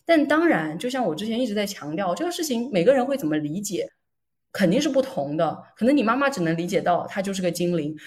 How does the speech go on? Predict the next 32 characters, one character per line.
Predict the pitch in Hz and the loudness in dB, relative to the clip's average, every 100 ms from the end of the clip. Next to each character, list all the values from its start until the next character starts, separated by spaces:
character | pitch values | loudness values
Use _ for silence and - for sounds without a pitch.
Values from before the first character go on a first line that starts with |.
| - | -12
我 | - 180 170 | 2 4 6
能 | 190 | 4
够 | 277 | 4
读 | 185 160 | 2 0
到， | 214 | 4
我 | 175 | 4
觉 | 151 | 2
得 | 180 | -2
有 | 170 | -2
一 | |
些 | 165 | -2
酷 | 180 - | -6 -2
儿 | 190 143 | 0 0
的 | 165 | -2
方 | 165 - 170 | -4 -6 -4
向 | 185 180 143 - | -6 -6 -8 -4
跟 | 190 | -2
面 | 196 165 | 0 -2
向。 | 160 151 143 _ _ _ - | -2 -6 -6 _ _ _ -2
那 | 339 262 - - _ _ - | 2 0 -2 -16 _ _ -2
我 | 196 170 | 4 4
们 | 180 | 4
现 | 311 320 | 2 2
在 | 311 | 2
去 | 302 | 0
聊 | 220 147 143 | 0 0 0
这 | 240 | 0
个 | 254 | 0
事 | 254 | 0
情 | 208 190 | -2 -2
本 | 185 - | -2 -2
身， | 170 160 170 | -2 -2 -2